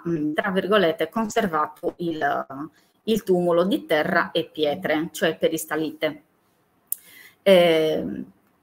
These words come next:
tuttavia la natura di questo tumulo non è chiarissima, perché in realtà, eh,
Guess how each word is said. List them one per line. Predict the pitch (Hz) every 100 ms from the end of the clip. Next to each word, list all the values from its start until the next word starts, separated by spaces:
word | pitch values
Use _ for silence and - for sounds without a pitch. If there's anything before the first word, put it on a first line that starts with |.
| _ _ _ _ _ _ _ -
tuttavia | 254 302 269 208 202
la | 208
natura | 214 220 214
di | 175 180
questo | 247 254 254
tumulo | 247 220 202
non | 190 202
è | 196
chiarissima, | 196 185 165 - 175 165
perché | 240 247 180
in | 175
realtà, | 226 285 - 202 214 - - - - _
eh, | 196 190 180 170 160 156 135